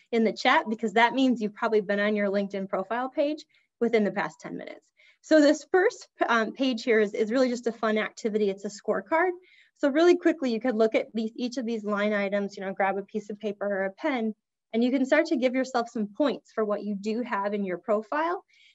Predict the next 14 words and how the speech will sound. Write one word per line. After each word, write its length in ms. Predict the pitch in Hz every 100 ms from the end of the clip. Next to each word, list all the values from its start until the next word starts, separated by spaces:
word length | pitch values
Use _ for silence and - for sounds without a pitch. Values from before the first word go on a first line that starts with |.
| _
Um, 160 | 214 214
and 140 | 220 240
you 80 |
might 200 | 247 240
also 320 | 226 220 - 220
get 180 | 208
some 160 | - 220
ideas 380 | 214 202 208 202
on 140 | 202
some 200 | 202 202
areas 400 | 180 190 196 185
that 180 | 190 -
you 160 | 190 185 -
can, 380 | 185 185 180